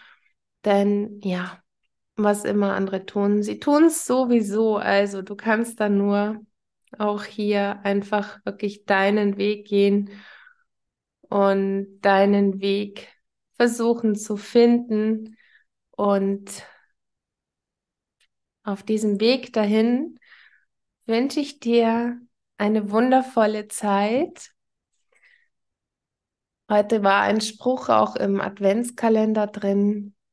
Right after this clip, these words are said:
Der Weg ist das Ziel. Ein Spruch, den, glaube ich, die halbe Menschheit mindestens kennt. Und der so wahr ist.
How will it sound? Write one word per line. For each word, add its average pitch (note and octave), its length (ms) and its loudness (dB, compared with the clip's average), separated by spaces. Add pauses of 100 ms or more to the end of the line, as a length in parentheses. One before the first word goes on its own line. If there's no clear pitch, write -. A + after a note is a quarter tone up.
(140)
Der F#3 100 -2
Weg A#3 200 -2
ist A3+ 200 -2
das G3 200 -4
Ziel. C#4+ 400 2
Ein G#3 400 0
Spruch, A#3+ 440 0
den, G#3+ 300 0
glaube G3+ 360 2
ich, - 320 -6 (220)
die G#3+ 160 -2
halbe G#3 260 2
Menschheit A3+ 500 0
mindestens A3+ 520 -4
kennt. A#3+ 360 0 (880)
Und G#3 580 2 (1500)
der G3 240 4
so A3 760 2
wahr F#3+ 520 2
ist. F#3 560 -12